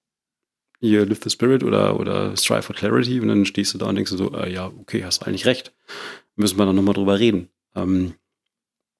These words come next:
ich find's ganz toll, dass die Cluster sich damit beschäftigen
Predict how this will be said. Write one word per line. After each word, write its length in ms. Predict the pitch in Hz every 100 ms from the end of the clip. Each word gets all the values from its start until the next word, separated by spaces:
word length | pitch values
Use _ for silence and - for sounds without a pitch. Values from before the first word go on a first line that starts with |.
| _ _ - -
ich 120 | -
find's 180 | 123 117
ganz 200 | 117 107
toll, 180 | 120 120
dass 120 | 107
die 80 | 98
Cluster 320 | - 117 135
sich 80 | 127
damit 200 | 127 123
beschäftigen 540 | 123 - 120 127 135